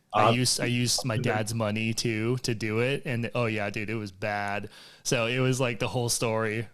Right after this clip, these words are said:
Speaker 1: And I've, yeah, I've never shared it, like, publicly. I've shared it with some people and they're like, "Dude, you should tell that story." And I was like, "All right,
Speaker 2: Yeah.
Speaker 1: <laughs> I'll do it. I bet." <laughs> So anyway, no, yeah, that's, it, it's terrible. And it does frustrate me. It's something you mentioned about, like,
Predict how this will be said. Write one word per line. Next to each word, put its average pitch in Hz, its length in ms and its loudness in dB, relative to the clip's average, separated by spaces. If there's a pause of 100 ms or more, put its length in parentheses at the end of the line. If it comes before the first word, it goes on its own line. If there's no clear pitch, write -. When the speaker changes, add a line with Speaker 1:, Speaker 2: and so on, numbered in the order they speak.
Speaker 1:
And 131 180 0
I've, 120 240 -4
yeah, 139 200 0
I've 123 60 -2
never 135 180 2
shared 123 300 0
it, 120 140 0
like, 110 340 -4
publicly. 123 380 -2
I've 160 140 2
shared - 140 2
it 160 40 6
with 147 100 4
some 120 140 2
people 120 340 0
and 135 100 2
they're 127 60 0
like, 107 140 -2
"Dude, 117 180 -4
you 117 80 0
should 107 220 -2 (160)
tell 113 220 0
that 107 160 -2
story." 117 340 0
And 110 80 -6
I - 40 -10
was 123 100 -8
like, 123 180 -8
"All 135 60 -4
right, 139 120 0
Speaker 2:
Yeah. 135 260 10
Speaker 1:
<laughs> - 460 -2
I'll 143 160 2
do 185 200 4
it. 170 200 0 (200)
I 165 240 0
bet." 175 320 2
<laughs> - 840 2 (560)
So 120 380 0 (480)
anyway, 135 320 2
no, 143 160 2
yeah, 131 220 2
that's, 131 400 2
it, 143 240 2
it's 139 240 2
terrible. 127 520 2
And 131 180 0
it - 180 -6
does 143 220 2
frustrate 131 500 0
me. 135 120 2
It's 135 100 2
something 143 180 6
you 127 100 4
mentioned 127 380 2
about, 117 260 0
like, 113 380 -2